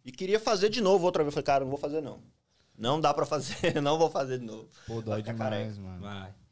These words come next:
Speaker 2: É.
Speaker 3: É, eu
Speaker 1: Não é muito
Speaker 3: fiz
Speaker 1: bom,
Speaker 3: o meu,
Speaker 1: queima, né?
Speaker 3: foram três vezes no aquecedor também.
Speaker 1: Cê é louco.
Speaker 3: Eu queimou o negócio.
Speaker 2: Eu lembro, eu tava nesse dia que você fez.
Speaker 3: Ah, é verdade,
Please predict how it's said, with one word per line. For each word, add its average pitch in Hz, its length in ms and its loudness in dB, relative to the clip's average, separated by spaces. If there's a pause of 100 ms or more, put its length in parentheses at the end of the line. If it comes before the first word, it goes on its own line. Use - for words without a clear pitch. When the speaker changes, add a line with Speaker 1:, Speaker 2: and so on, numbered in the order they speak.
(220)
Speaker 2:
É. 117 140 -6
Speaker 3:
É, 127 160 -2
eu 135 180 -2
Speaker 1:
Não 104 120 -2
é - 20 2
muito - 200 0
Speaker 3:
fiz - 40 -8
Speaker 1:
bom, - 80 -2
Speaker 3:
o - 40 -2
meu, - 60 -6
Speaker 1:
queima, 135 320 0
né? 120 80 -4
Speaker 3:
foram 139 240 -4
três 143 320 -6
vezes 135 420 -8
no 131 120 -8
aquecedor 131 480 -12
também. 98 400 -18
Speaker 1:
Cê - 140 -18
é - 40 -14
louco. - 220 -18
Speaker 3:
Eu 95 100 -16
queimou 104 460 -18
o 95 60 -20
negócio. 95 280 -14
Speaker 2:
Eu 196 240 -4
lembro, 196 220 -12
eu 180 60 -8
tava 170 200 -4
nesse 147 220 -8
dia 120 140 -10
que - 80 -18
você 117 80 -10
fez. 107 400 -10
Speaker 3:
Ah, 240 160 -6
é 240 40 -8
verdade, 185 380 -8